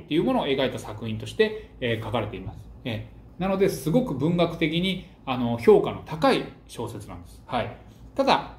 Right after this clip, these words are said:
カフカ本人はですね、失敗作だと言ってます。えー、これもですね、えー、本人が仕事、出張がなければ、もっとちゃんと書けたのに、何度も中断を余儀なくされたと。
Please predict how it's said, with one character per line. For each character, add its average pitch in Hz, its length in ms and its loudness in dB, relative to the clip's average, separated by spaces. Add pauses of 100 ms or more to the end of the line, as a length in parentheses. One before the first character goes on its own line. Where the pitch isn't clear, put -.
(100)
カ 330 140 6
フ 330 80 0
カ 185 100 8
本 175 240 -2
人 107 100 0
は 98 60 -6
で 95 80 -8
す - 80 -14
ね、 101 180 -14 (240)
失 269 320 0
敗 370 160 4
作 180 180 0
だ 120 120 2
と - 80 -6
言 98 60 -6
っ - 20 -12
て - 100 -14
ま 95 140 -14
す。 - 140 -20 (260)
え 113 280 -4 (220)
ー、 - 40 -14
こ 339 100 6
れ 370 120 6
も 208 120 4
で 131 80 0
す 110 100 -6
ね、 101 240 -10 (240)
え 143 80 -4
ー、 - 20 -4
本 262 200 2
人 247 120 4
が - 60 2
仕 - 140 -2
事、 190 160 2
出 233 260 0
張 247 300 8
が 247 120 4
な 277 140 2
け 277 120 4
れ 160 120 8
ば、 131 380 2 (180)
も 262 160 2
っ 269 40 -4
と 170 100 2
ち - 100 -2
ゃ 285 80 2
ん 247 60 0
と 175 120 -4
書 262 140 2
け 254 100 6
た 165 140 4
の 120 120 0
に、 98 200 -6 (200)
何 262 240 -4
度 269 120 8
も 254 120 6
中 220 200 2
断 196 160 4
を 196 40 2
余 202 140 8
儀 196 60 2
な 143 100 2
く 110 60 -8
さ 131 100 -4
れ 120 80 -2
た 107 120 -4
と。 95 180 -14